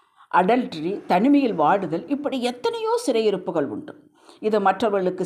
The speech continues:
செய்தி, நமக்கோ ஜெபக்குறிப்பு. வீட்டுக்கு அருகில் இருக்க சகோதரிகள் ஒரு நேரத்தை குறித்து வைத்துக்கொண்டு வாரத்தில் ஒரு நாள் அல்லது இரண்டு நாட்கள் ஒன்று கூடி சிறிது நேரம் தேவனை,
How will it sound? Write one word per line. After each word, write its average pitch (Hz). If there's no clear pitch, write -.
செய்தி, 240
நமக்கோ 196
ஜெபக்குறிப்பு. 165
வீட்டுக்கு 349
அருகில் 269
இருக்க 214
சகோதரிகள் 196
ஒரு 208
நேரத்தை 262
குறித்து 170
வைத்துக்கொண்டு 156
வாரத்தில் 240
ஒரு 214
நாள் 247
அல்லது 190
இரண்டு 190
நாட்கள் 202
ஒன்று 202
கூடி 185
சிறிது 202
நேரம் 294
தேவனை, 202